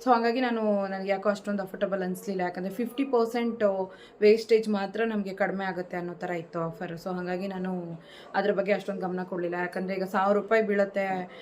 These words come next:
ವೇಸ್ಟೇಜ್ ಅಂದ್ರೆ ಅದ್ರಲ್ಲಿ ಐನೂರು ರೂಪಾಯಿ ಮಾತ್ರನೇ ಕಡಿಮೆ ಮಾಡೋದು ಅನ್ನೋ ಥರ ಇತ್ತು. ಮೊದ್ಲು ಬಂದು ಫುಲ್ ಫ್ರೀ ಇರ್ತಿತ್ತು. ಬರೀ ಜಿ ಎಸ್ ಟಿ ಮತ್ತೆ ನಾವು ಕೂಡಿಟ್ಟಿರುವಂಥ ಚಿನ್ನಕ್ಕೆ, ನಾವು ಕೂಡಿರುವಂಥ ದುಡ್ಡಿಗೆ, ಆ, ಏನ್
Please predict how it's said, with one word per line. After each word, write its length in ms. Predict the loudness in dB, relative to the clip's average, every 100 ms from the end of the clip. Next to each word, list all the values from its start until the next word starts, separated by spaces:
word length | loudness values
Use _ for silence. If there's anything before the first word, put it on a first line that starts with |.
| -14 -2
ವೇಸ್ಟೇಜ್ 360 | -2 0 0 0
ಅಂದ್ರೆ 200 | 0 2
ಅದ್ರಲ್ಲಿ 280 | 6 6
ಐನೂರು 180 | 4 2
ರೂಪಾಯಿ 180 | 0 0
ಮಾತ್ರನೇ 320 | -2 -2 -2
ಕಡಿಮೆ 280 | -2 -2 -2
ಮಾಡೋದು 340 | -2 -2 -4
ಅನ್ನೋ 140 | -4 -6
ಥರ 160 | -6
ಇತ್ತು. 220 | -4 -4 0
ಮೊದ್ಲು 260 | 0 2
ಬಂದು 220 | 0 2
ಫುಲ್ 240 | 2 0 0
ಫ್ರೀ 240 | 0 0
ಇರ್ತಿತ್ತು. 340 | -2 -4 -2 0
ಬರೀ 200 | 2 2
ಜಿ 200 | 4 4
ಎಸ್ 200 | 4 2
ಟಿ 80 |
ಮತ್ತೆ 640 | 0 0 2 0 0 -16 -8 0
ನಾವು 160 | 2
ಕೂಡಿಟ್ಟಿರುವಂಥ 580 | 4 2 4 4 4 0
ಚಿನ್ನಕ್ಕೆ, 520 | -2 0 0 0 0
ನಾವು 160 | 0 2
ಕೂಡಿರುವಂಥ 460 | 0 0 0 0 0
ದುಡ್ಡಿಗೆ, 580 | -2 -2 2 0 0 -2
ಆ, 400 | 0 0 -2 -2
ಏನ್ 220 | 2 2